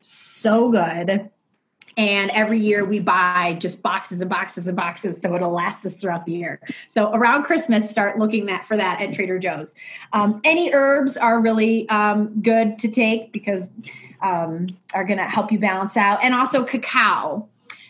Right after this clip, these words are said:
So cacao is, uh, you can do ceremony, ceremonial cacao ceremonies as, that didn't make a s-, ceremonial cacao, you know what I mean.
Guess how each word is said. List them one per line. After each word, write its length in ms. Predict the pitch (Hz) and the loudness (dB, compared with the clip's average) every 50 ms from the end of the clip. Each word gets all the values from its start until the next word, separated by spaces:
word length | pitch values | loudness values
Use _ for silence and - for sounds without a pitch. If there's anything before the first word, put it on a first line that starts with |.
| _ - | _ -12
So 760 | - - 254 226 226 226 220 220 220 220 220 220 220 220 220 | 0 2 4 4 6 6 6 6 4 4 4 4 2 0 0
cacao 720 | - 254 233 - 247 269 254 254 254 262 262 262 262 247 | -2 -4 -4 0 2 4 4 4 4 4 4 4 4 2
is, 500 | - - 233 233 233 226 233 226 214 208 | 2 2 2 2 2 2 2 2 2 2
uh, 300 | 240 220 214 208 208 208 226 | 4 4 4 4 4 4 2
you 80 | 220 | 2
can 160 | 220 240 226 | 2 2 4
do 240 | 220 226 226 214 214 | 4 4 4 2 2
ceremony, 840 | 208 - - 254 233 233 226 220 220 226 220 226 226 226 220 220 - | 0 0 0 0 2 2 2 2 4 4 4 4 4 4 2 0 -2
ceremonial 600 | - - 254 247 240 240 240 233 233 233 226 220 | -4 -2 2 4 4 4 4 4 4 4 4 2
cacao 460 | 226 - 214 - - - 214 214 226 | 2 -2 -6 -6 -4 0 2 2 2
ceremonies 880 | 226 - - 233 226 226 226 220 226 240 247 277 330 392 440 440 - - - - - - - - | 0 0 0 2 4 4 4 4 4 4 4 4 2 0 -2 -4 -8 -14 -16 -16 -16 -8 -2 0
as, 540 | 190 190 185 185 190 196 190 180 180 - - _ 185 | 2 2 2 2 2 0 -2 -4 -8 -12 -18 _ -16
that 280 | 180 180 175 165 170 | -8 -6 -6 -6 -6
didn't 160 | - 180 156 | -8 -10 -8
make 140 | 165 165 156 | -8 -8 -10
a 20 | - | -12
s-, 260 | - - - _ - - - | -20 -20 -20 _ -20 -20 -20
ceremonial 680 | - - - 262 247 240 233 220 214 220 214 202 196 | -18 -10 -6 -2 0 2 2 2 2 2 2 0 -2
cacao, 440 | 202 - - _ - - 247 - - | -6 -12 -18 _ -10 -10 -10 -4 -2
you 140 | 233 233 220 | 0 2 2
know 140 | 214 175 | 2 0
what 100 | 175 165 | -4 -6
I 80 | 156 151 | -6 -8
mean. 220 | 147 - - 220 | -8 -10 -10 -12